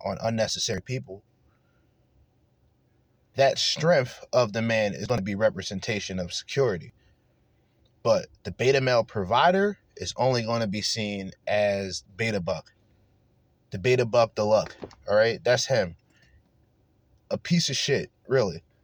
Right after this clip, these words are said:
Guy easily taken advantage of, a guy,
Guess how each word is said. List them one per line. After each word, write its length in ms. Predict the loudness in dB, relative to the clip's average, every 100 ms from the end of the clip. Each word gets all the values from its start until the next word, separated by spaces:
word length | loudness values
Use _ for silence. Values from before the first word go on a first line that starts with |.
| _ _ _ -6
Guy 280 | 0 2 2
easily 320 | 0 -2 -2 -2
taken 300 | -2 -4 -4
advantage 420 | 0 0 0 -2
of, 220 | -2 -2
a 80 | -8
guy, 520 | -4 0 2 2 0